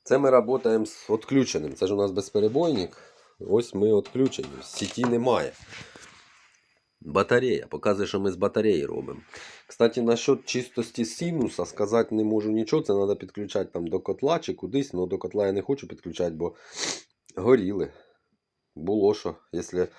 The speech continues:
безперебойник з нечистим синусом, то у людей котли згорали. Плати. Поэтому тут треба думати. Комп'ютери не горять, а котли горять. І прибора в мене немає, щоб поміряти,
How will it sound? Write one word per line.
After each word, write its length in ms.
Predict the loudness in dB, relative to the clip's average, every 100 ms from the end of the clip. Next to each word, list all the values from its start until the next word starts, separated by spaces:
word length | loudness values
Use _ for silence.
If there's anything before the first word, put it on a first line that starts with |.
| -20 -20 -12
безперебойник 840 | -4 -2 2 2 4 2 2 0 -6
з 100 | -2
нечистим 540 | -2 -2 -10 -6 -6
синусом, 600 | -2 -2 -2 -4 -6 -6
то 160 | -4 -2 0 -2 -4 -8 -14
у 100 | -8 -6
людей 280 | 2 2
котли 640 | 4 -4 0 -2 0 -4 -10
згорали. 580 | -10 0 4 4 2 -10 _ _ _ _
Плати. 360 | -4 -4 -6 -20 _ _ _ -20 _ _ _
Поэтому 640 | -2 0 -2 0 0 -2
тут 180 | -6 -4
треба 180 | 0 0
думати. 380 | 0 -4 -4
Комп'ютери 480 | -4 -4 -2 0 2
не 140 | 2 2
горять, 320 | 2 2 0
а 60 |
котли 320 | -6 -4 0 2
горять. 360 | 2 0 -4 -14 -20 -20 _
І 60 | -10
прибора 460 | 0 4 6 8 6
в 60 |
мене 200 | 4 2
немає, 400 | 2 2 0 -2
щоб 200 | -6 -12 _ _
поміряти, 460 | -6 -2 0 -2